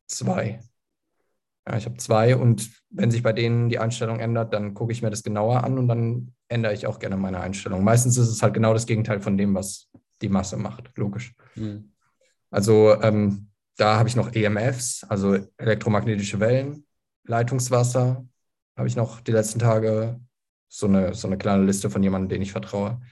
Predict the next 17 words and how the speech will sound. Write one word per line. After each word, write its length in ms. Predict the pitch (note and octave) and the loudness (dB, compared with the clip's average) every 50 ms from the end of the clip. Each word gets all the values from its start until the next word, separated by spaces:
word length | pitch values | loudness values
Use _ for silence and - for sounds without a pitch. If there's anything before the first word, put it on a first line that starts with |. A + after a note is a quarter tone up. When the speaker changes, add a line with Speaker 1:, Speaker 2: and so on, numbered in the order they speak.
| _ _ _ _ _ _ _ _ - | _ _ _ _ _ _ _ _ 0
Speaker 1:
Schilddrüsenprobleme, 1400 | - C#3+ C#3+ C3 C#3 D3 D3 C3 B2 C#3 B2 B2 C3 A#2+ B2 A#2+ B2+ B2+ B2+ B2+ B2+ B2+ B2+ B2+ B2+ - - _ _ _ - | 4 4 4 4 4 4 4 4 4 2 2 2 2 4 6 8 8 8 8 8 6 4 2 0 -4 -10 -16 _ _ _ -6
die 80 | A2+ | -4
kommen 340 | G2 - G#2+ G2+ G2+ G2 G2 | 0 2 4 4 6 4 4
hauptsächlich 720 | G2+ G2+ G2 G2+ - - G2+ G2+ G2 G2 - G2 F#2+ - - | 4 2 0 -2 -2 -4 -4 -4 -4 -4 -4 -4 -4 -4 -2
von 420 | - G2 F#2+ F#2+ F#2+ F#2+ G2 - _ _ _ _ _ _ _ _ _ _ _ _ _ _ _ _ - | -2 0 0 0 0 -2 -4 -12 _ _ _ _ _ _ _ _ _ _ _ _ _ _ _ _ 0
Unterversorgung 1000 | - A#2+ A#2+ - - G#2 G2+ G#2+ G2+ G2 G2 G2+ G2+ G2 G2 G#2 G2+ G2+ G2 G2 | 2 4 4 4 4 2 2 4 4 4 6 6 4 4 4 4 4 4 4 2
mit, 460 | F#2+ F#2 F#2+ F#2+ F#2 - - - - _ _ _ _ _ _ _ _ _ _ _ _ _ _ _ _ - | 2 -2 -6 -8 -12 -14 -14 -14 -18 _ _ _ _ _ _ _ _ _ _ _ _ _ _ _ _ -2
mm, 420 | A2 G2 G2 F#2+ F2+ F2+ G2 - | 2 2 4 2 2 0 -4 -4
Säften, 640 | - - - A2+ A2+ - - - D#3 G3 G3 - - _ _ _ - | -2 2 2 2 2 2 -2 -2 -2 -2 -2 -4 -10 _ _ _ -4
weil 180 | - G#2+ G#2+ G#2 | 0 2 2 2
die 60 | G2+ | 0
viel 280 | G2+ - - - B2 A2 | -2 -4 0 2 2 4
vermieden 460 | - - G2+ G2+ G#2+ A2 G#2+ A#2 A2+ | 4 6 4 4 4 4 4 4 4
werden 260 | A#2 A#2 A#2 A#2+ C3+ | 6 4 4 2 0
mittlerweile. 640 | C#3 C3+ B2+ C3 B2+ B2 B2 B2+ B2+ C#3 - - _ _ _ _ _ _ - | -2 0 2 2 4 4 4 4 2 0 -4 -8 _ _ _ _ _ _ -8
Und 140 | - G#2+ G2+ | -4 0 2
dadurch 520 | G#2+ G#2 G2+ G#2 G#2 G2+ G2 G2+ - _ | 2 2 2 2 0 0 -4 -8 -16 _